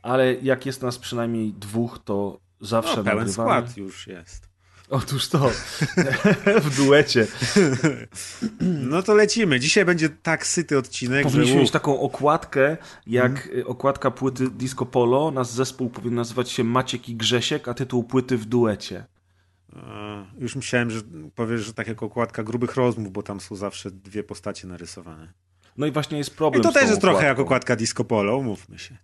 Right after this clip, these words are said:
Speaker 1: No,
Speaker 2: Też są
Speaker 1: drobinkę.
Speaker 2: nutki narysowane i ten.
Speaker 1: Z tą okładką to w ogóle jest trochę problem, bo, y, wiem ze sprawdzonych źródeł, czyli od siebie, że, y, w najnowszych Grubych Rozmowach wystąpią cztery osoby.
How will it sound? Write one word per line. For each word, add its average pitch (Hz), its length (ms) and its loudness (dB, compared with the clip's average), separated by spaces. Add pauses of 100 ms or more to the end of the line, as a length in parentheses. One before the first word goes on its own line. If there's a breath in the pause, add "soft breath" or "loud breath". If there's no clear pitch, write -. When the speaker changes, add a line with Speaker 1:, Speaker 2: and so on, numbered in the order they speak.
(140)
Speaker 1:
No, 262 320 6
Speaker 2:
Też 165 100 4
są 151 60 0
Speaker 1:
drobinkę. 143 240 4
Speaker 2:
nutki 175 280 0
narysowane 139 840 -2
i 104 40 -10
ten. 120 320 -12 (300 loud breath)
Speaker 1:
Z - 80 -20
tą 147 160 -2
okładką 160 360 0
to 151 80 -6
w 147 60 -8
ogóle 147 140 -4
jest 139 100 -4
trochę 143 160 -2
problem, 151 440 4
bo, 117 260 0 (420)
y, 123 40 -8
wiem 135 380 0
ze 131 140 -6
sprawdzonych 131 580 -2
źródeł, 131 440 4 (220 loud breath)
czyli 127 220 0
od 127 120 2
siebie, 127 360 4 (500 loud breath)
że, 120 240 0 (520)
y, 139 320 -6
w 120 160 -12
najnowszych 131 720 -4
Grubych 127 300 -4
Rozmowach 123 480 -4
wystąpią 123 760 -4
cztery 131 340 0
osoby. 127 360 2